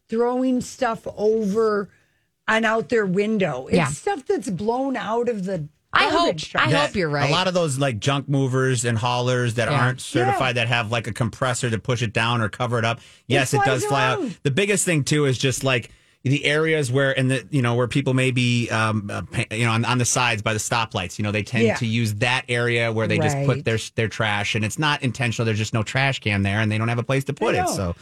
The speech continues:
Speaker 1: All right, I'm gonna fill in for Julia and tell people what's on the late night show. This is the last week of James Corden show.
Speaker 3: Okay.
Speaker 1: On tonight is Gal Gadot and Ray Romano.
Speaker 3: Mm-hmm.
Speaker 1: He's been everywhere for his movie he's promoting. On Seth Meyers,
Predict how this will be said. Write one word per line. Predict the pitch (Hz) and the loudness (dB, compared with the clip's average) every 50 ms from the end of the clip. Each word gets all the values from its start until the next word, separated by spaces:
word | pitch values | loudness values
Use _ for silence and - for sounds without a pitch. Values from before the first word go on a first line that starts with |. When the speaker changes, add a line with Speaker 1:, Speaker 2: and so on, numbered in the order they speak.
| - - - - - | -18 -20 -20 -6 -4
Speaker 1:
All | 262 | -2
right, | 269 262 262 262 | 0 0 0 0
I'm | 254 | 0
gonna | 254 247 254 240 | -2 -2 -4 -4
fill | - - 311 302 311 311 | -4 -2 0 0 2 2
in | 294 277 277 | 2 0 0
for | 277 - 262 | 0 -2 -2
Julia | 220 170 185 202 190 180 180 185 | -2 0 0 2 2 4 2 2
and | 226 233 214 | 2 0 -2
tell | - 233 202 190 | 0 0 0 -2
people | 170 - 226 156 196 190 | 0 -2 -2 0 0 0
what's | 180 190 190 156 - | 0 2 0 0 0
on | 214 190 190 | -2 -2 0
the | 208 220 | 0 0
late | 226 240 240 262 254 - - | 0 2 0 0 0 -2 -2
night | 170 165 156 135 | 0 0 0 -2
show. | - - - 139 143 | -4 -6 -4 -4 -2
This | 147 165 156 - 214 | -2 -2 -2 -2 0
is | 214 170 | -2 0
the | 151 220 | 2 2
last | 214 202 196 202 226 - - | 2 2 2 0 0 -2 -2
week | 240 214 - | -6 -2 -2
of | 214 196 | -2 -2
James | 165 190 190 190 190 170 | 0 0 0 0 -2 -4
Corden | - - 240 202 165 147 143 131 | -4 -2 -2 0 2 2 0 0
show. | - 135 131 131 127 - - | -2 -4 -6 -6 -6 -4 -2
Speaker 3:
Okay. | 87 87 - - 101 110 131 113 85 - _ _ - | -2 -2 0 0 0 2 2 0 -2 -4 _ _ -2
Speaker 1:
On | - 202 208 220 | 0 0 0 0
tonight | 185 - 240 220 202 202 208 185 | -2 -2 0 0 2 2 2 2
is | 170 185 170 139 - | 2 0 0 0 0
Gal | - 202 185 180 190 202 | -2 0 0 2 0 0
Gadot | 180 185 202 180 180 165 160 185 233 - - - | 0 0 0 0 0 0 0 0 -2 -4 -6 -4
and | 185 190 175 160 | -2 0 0 0
Ray | 175 180 180 185 | 0 0 0 0
Romano. | 180 190 196 190 185 170 156 156 156 160 160 185 226 262 - _ - | 0 0 0 0 0 0 0 0 0 0 0 0 -2 -4 -6 _ -6
Speaker 3:
Mm-hmm. | 156 160 190 247 269 220 208 247 | -4 -2 -2 -2 -2 0 2 2
Speaker 1:
He's | 247 240 214 185 | 2 2 2 2
been | 214 269 240 240 | 2 0 2 2
everywhere | 233 240 262 294 294 214 180 180 180 180 | 0 0 2 0 0 0 2 2 0 0
for | 180 - - 196 190 185 | 0 -2 0 0 2 2
his | 175 147 151 | 0 0 0
movie | 202 208 233 220 208 208 196 | -2 -2 0 0 0 0 0
he's | 214 214 - - | 0 0 -2 -4
promoting. | - 214 208 190 175 175 175 190 202 185 - - - - - - - - | -2 -2 0 2 2 2 2 0 -2 -4 -8 -18 -20 -20 -20 -14 -4 -2
On | 202 202 | 0 0
Seth | - - 240 214 208 - | 0 0 0 0 0 0
Meyers, | 220 220 214 233 269 294 277 226 202 196 208 196 | 0 0 2 2 2 2 2 2 2 0 0 -4